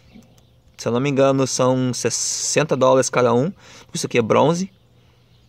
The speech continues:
Ele faz de, de, de aço também. Ah, tem,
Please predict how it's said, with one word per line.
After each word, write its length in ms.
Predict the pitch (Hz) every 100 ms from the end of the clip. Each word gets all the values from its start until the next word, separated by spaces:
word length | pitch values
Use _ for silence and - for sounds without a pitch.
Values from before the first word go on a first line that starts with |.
| _ _ _ -
Ele 120 | 113
faz 240 | 123 139
de, 160 | 131 127
de, 320 | 113 113 113
de 140 | 98 110
aço 280 | 123 127
também. 400 | - 113 123 131 131 - _
Ah, 300 | - 110 110 -
tem, 240 | - 113